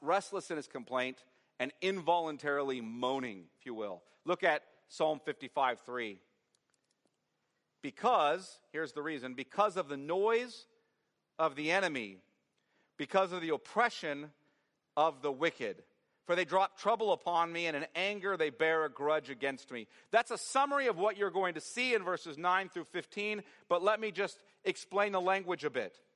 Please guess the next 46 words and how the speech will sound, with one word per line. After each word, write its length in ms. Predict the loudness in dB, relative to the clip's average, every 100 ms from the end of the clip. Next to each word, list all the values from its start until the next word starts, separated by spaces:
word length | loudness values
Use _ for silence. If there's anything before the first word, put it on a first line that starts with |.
| _ _ _ _ _ _ _ -4
The 100 | -2
phrase, 320 | 2 2 2
"the 80 | 0
noise 400 | 2 2 2 0
of 160 | -2
my 260 | 2 4 4
enemy," 400 | 2 0 2 -2
or 40 |
of 60 | -2
the 120 | 0
enemy, 260 | 0 0 -2
is 120 | -4
a 60 | -4
reference 580 | 2 2 2 -2 -6
to 120 | -6 -4
the 100 | -2
voice 400 | 0 0 0 -2
of 100 | -4
his 100 | -4
enemies. 540 | -2 -2 -2 -6 -12 _ _
He's 200 | _ -6
saying 320 | 2 2 2 2
their 180 | 2
words 400 | 2 2 2 2
are 240 | 2 4 4
oppressive. 840 | 2 -2 2 2 2 -4 -4 -8 _ _ _ _ -6
We 160 | -2
use 140 | -2 0
the 100 | 2
word 160 | 2
oppressive. 540 | 2 2 0 0 -4 -8
Do 60 |
you 40 | -6
know 80 |
what 100 | -4
the 60 | -2
word 220 | -2 -2
means? 540 | -2 -4 -6 -12 -20 _ _ _ _ _ _ _ _ _ _ _
To 80 | -2
be 100 | 2
oppressed 680 | 2 0 2 4 4 -2 -4
is 300 | -2 -2 -4 _ _ _
to 120 | -2
be 160 | 0 2
under 340 | 0 2 0
pressure 680 | -2 0 0 2 -2 -4